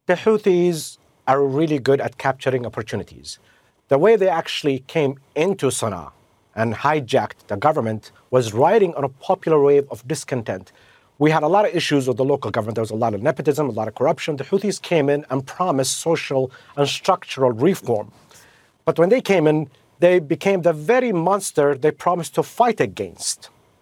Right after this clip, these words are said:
And they became a very repressive regime. And when they took over, they promised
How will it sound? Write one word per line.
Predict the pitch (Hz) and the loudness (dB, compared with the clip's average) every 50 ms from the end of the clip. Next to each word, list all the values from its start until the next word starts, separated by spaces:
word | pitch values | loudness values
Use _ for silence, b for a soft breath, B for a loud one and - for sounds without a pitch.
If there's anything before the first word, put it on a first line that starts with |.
| _ _ _ _ _ _ - | _ _ _ _ _ _ -2
And | - 143 143 | 0 2 4
they | 175 190 | 4 2
became | 190 185 - 185 170 | 2 2 0 0 0
a | 165 | 0
very | 143 139 220 247 226 | 0 0 2 2 2
repressive | 190 170 165 - - 185 185 - - - 170 151 - - _ - | 2 0 -2 -2 -2 -2 -2 -2 0 0 0 -2 -2 -10 _ -4
regime. | 117 131 143 131 104 117 156 165 107 98 - _ _ _ _ _ _ _ b b b b b b b b b | 0 0 0 0 0 -2 -2 -2 -2 -4 -8 _ _ _ _ _ _ _ b b b b b b b b b
And | 139 147 156 151 143 123 107 | -2 -2 -2 -2 -6 -6 0
when | 120 175 233 | 0 2 2
they | 262 269 | 2 2
took | - - 208 - | 0 0 0 2
over, | 196 202 175 147 151 156 - - | 2 2 4 4 2 0 0 0
they | - 156 | 0 0
promised | 151 - - - 185 175 160 160 143 - | 0 0 -2 0 2 2 2 0 -4 -4